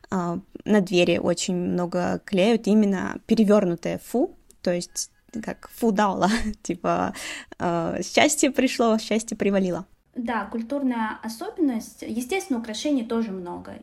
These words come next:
Speaker 2: И, насколько я понимаю, что это больше исходит индивидуально от желания человека, семьи и так далее. То есть не так, что ты обязан украшать. Вот там, э, есть там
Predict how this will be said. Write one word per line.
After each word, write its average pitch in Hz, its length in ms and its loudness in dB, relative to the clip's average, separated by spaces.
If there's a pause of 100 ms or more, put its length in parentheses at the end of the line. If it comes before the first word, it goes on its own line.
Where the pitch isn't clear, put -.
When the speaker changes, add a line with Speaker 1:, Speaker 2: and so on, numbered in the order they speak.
Speaker 2:
И, 226 480 -4
насколько 294 480 -6
я 277 120 -4
понимаю, 277 440 -4
что - 120 -10
это 254 140 -6
больше 240 320 -6
исходит 233 420 -6
индивидуально 220 800 -6
от 208 200 -10
желания 202 720 -6
человека, 196 560 -12
семьи 226 720 -6
и 202 80 -16
так 202 220 -12
далее. 185 340 -10
То - 100 -12
есть 180 140 -16
не 196 120 -14
так, 233 220 -8
что - 180 -16
ты 196 100 -12
обязан 180 680 -6 (280)
украшать. 185 520 -10 (280)
Вот 170 280 -10
там, 180 220 -6 (280)
э, 92 240 -12
есть 247 320 -4
там 190 240 -4